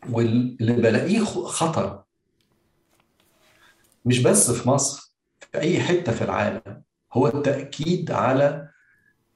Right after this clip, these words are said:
هوية واحدة دون غيرها. هنا مثلًا في إنجلترا، آه، الناس اللي بتقول إحنا الإنجليز هم الإنجليز البيض بس، ده كلام بقى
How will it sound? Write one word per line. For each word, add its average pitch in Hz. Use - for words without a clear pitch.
هوية 127
واحدة 123
دون 117
غيرها. 98
هنا 135
مثلًا 113
في 104
إنجلترا، 101
آه، 107
الناس 123
اللي 117
بتقول 135
إحنا 120
الإنجليز 117
هم 123
الإنجليز 110
البيض 120
بس، -
ده 123
كلام 135
بقى -